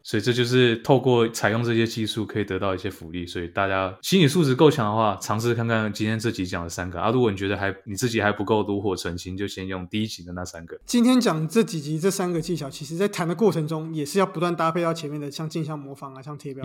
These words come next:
Speaker 2: 签，
Speaker 1: 要。
Speaker 2: 来帮助你获得更多资讯。
Speaker 1: 但最好就是六个指标交互着用，人家就越发看不出来你在套用这些东西。
Speaker 2: 然后其实书里面还有很多啦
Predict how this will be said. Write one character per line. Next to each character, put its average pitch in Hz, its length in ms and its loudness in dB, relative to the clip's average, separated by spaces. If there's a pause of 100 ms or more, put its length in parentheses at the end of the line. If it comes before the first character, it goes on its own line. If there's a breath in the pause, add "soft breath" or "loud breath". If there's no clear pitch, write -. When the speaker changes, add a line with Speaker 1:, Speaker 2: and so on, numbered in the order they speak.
Speaker 2:
签， 92 100 -4
Speaker 1:
要。 131 100 -18 (500)
Speaker 2:
来 139 120 -12
帮 165 180 -2
助 165 160 -4
你 139 80 -6
获 151 160 -8
得 131 100 -12
更 135 120 -14
多 131 120 -14
资 - 200 -20
讯。 - 180 -20 (140)
Speaker 1:
但 139 180 8
最 151 140 10
好 110 120 12
就 117 80 2
是 135 140 8
六 135 180 10
个 113 140 4
指 98 160 -2
标 107 220 4
交 113 200 4
互 110 140 -2
着 95 100 -4
用， 87 240 -4 (140)
人 104 100 -2
家 113 240 2 (240)
就 127 140 2
越 117 220 4
发 107 160 6
看 107 180 0
不 110 60 -2
出 101 100 -2
来 101 80 2
你 95 100 -4
在 101 220 -2
套 101 220 -4
用 95 120 -6
这 92 120 -6
些 87 80 -2
东 80 200 -12
西。 80 220 -20 (120)
Speaker 2:
然 185 120 2
后 262 140 2
其 247 160 2
实 247 160 4
书 262 240 2
里 202 80 4
面 202 120 4
还 170 140 0
有 165 140 0
很 143 120 -6
多 143 220 -8
啦 139 140 -10